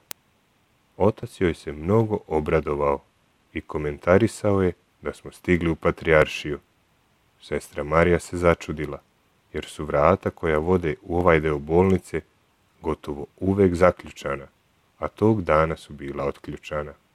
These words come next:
Onda nas je sestra Marija odvela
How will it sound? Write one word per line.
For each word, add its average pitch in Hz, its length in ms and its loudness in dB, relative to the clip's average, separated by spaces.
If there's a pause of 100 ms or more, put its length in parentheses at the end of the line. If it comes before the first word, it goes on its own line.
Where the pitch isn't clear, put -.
(1000)
Onda 85 280 4
nas 78 220 -2
je 78 60 -12
sestra - 460 -6
Marija 85 400 0
odvela 87 400 -4